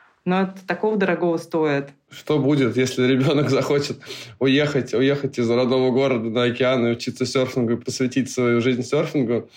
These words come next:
Speaker 2: А, конечно, у нас в обществе, мне кажется, это не принимается. У нас почему-то, чем больше свободы у человека, тем как будто бы это больше осуждения сразу идет со стороны, что ты живешь какую-то такую разнузданную, легкую, ветреную жизнь, вот, и,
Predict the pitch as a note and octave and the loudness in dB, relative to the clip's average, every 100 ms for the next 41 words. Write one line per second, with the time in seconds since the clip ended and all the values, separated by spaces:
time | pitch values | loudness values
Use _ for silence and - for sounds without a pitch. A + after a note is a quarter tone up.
0 | - - _ _ - A2 A#2 A2 G#2+ G#2+ | -20 -20 _ _ -4 0 2 2 0 0
1 | D3+ A3 D#3+ D3 A#2 D3 F#3+ - - B2 | 0 2 2 2 2 0 0 -4 -2 -2
2 | C3 C3+ B2 B2 B2+ B2+ B2+ C3+ B2 G2 | 0 0 0 0 0 2 2 2 2 2
3 | F#2+ - F#2+ B2 - - C3 C3 A#2+ D3 | -2 -4 -2 -2 -4 -4 -2 0 0 0
4 | C3+ C#3 C3+ - C#3 D3+ C3+ C3 B2+ C#3+ | 2 0 -2 -2 0 2 2 2 2 0
5 | E3 C3+ - B2 B2 A2 B2+ B2+ A#2 A#2+ | 0 -2 -2 -2 -2 -4 -4 -2 0 -2
6 | B2 B2+ A#2+ A#2+ A2 B2+ A#2+ D#3 D3 A#2 | 0 0 0 -2 -2 0 2 2 2 0
7 | A#2 A#2 A2 A2 A2 B2 A#2 A#2 A#2 B2 | 0 0 0 0 -2 -4 -4 -2 0 2
8 | D3+ D3+ - - _ - G#2+ G#2+ A#2 A#2 | 0 -2 -10 -20 _ -16 -8 -2 0 2
9 | A#2+ A#2+ A2 A2 G#2 G#2+ G#2+ A2 A#2 B2 | 0 0 -2 0 0 -2 0 0 2 2
10 | C#3 C3 A#2+ A#2+ A#2+ A#2 C3 C3 - A#2 | 2 2 2 2 4 4 2 0 0 2
11 | B2 A#2+ A2+ B2 A#2+ B2+ E3+ D3 A#2+ A2 | 2 0 0 0 2 2 2 2 2 2
12 | A#2 A2 A2 A2 A2 G#2+ | 2 0 0 0 2 0